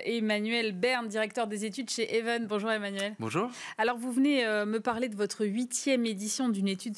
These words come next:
Speaker 1: qui m'intéresse beaucoup, qui s'appelle Born Social, qui s'intéresse au comportement des moins de treize ans sur les réseaux sociaux, parce que oui, spoiling alert, euh, il y a des moins de treize ans sur les réseaux sociaux.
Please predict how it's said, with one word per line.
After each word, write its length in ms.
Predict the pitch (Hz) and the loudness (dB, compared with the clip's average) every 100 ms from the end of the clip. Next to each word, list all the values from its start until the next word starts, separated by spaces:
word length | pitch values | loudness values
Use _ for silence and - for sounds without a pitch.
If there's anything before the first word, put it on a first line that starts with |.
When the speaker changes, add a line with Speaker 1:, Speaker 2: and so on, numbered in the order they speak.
| - | -10
Speaker 1:
qui 160 | - 175 | -6 -4
m'intéresse 560 | 170 165 165 160 156 | -2 -4 -4 -4 -4
beaucoup, 340 | 156 226 214 226 | -2 -2 -2 -4
qui 100 | - | -4
s'appelle 300 | 185 175 147 | -4 -4 -2
Born 260 | 156 214 | 0 0
Social, 500 | 196 214 202 233 220 | 0 -2 -2 -2 -2
qui 100 | - | -2
s'intéresse 500 | - 185 185 202 214 | -4 -4 -2 -2 -2
au 60 | 190 | -4
comportement 600 | 214 196 202 - 208 220 | -4 -4 -6 -4 -4 -2
des 120 | 190 | -2
moins 360 | 180 190 233 262 | 0 0 2 0
de 120 | 254 | 0
treize 380 | - 240 208 214 | -2 0 0 0
ans 120 | 240 | -4
sur 220 | - 190 | -2 -2
les 100 | 170 | 0
réseaux 240 | 170 170 | 0 0
sociaux, 380 | 196 208 185 214 | -2 -2 -4 -4
parce 220 | 208 156 | -6 -8
que 100 | - | -8
oui, 420 | 143 156 165 240 - - - _ | -8 -6 -4 -4 -6 -18 -20 _
spoiling 480 | - - 190 185 185 | -18 -6 -4 -4 -4
alert, 420 | 170 170 226 - - | -2 -4 -6 -10 -10
euh, 320 | 180 165 147 - - - | -6 -6 -6 -10 -8 -2
il 80 | 202 | 2
y 100 | 233 | 2
a 100 | 233 | 2
des 120 | 180 | -2
moins 160 | 170 | -2
de 60 | 170 | -4
treize 260 | - 160 165 | -6 -6 -6
ans 60 | |
sur 160 | 170 165 | -8 -8
les 80 | 156 | -4
réseaux 260 | 165 160 | -2 -2
sociaux. 380 | 170 - - - | -6 -6 -6 -8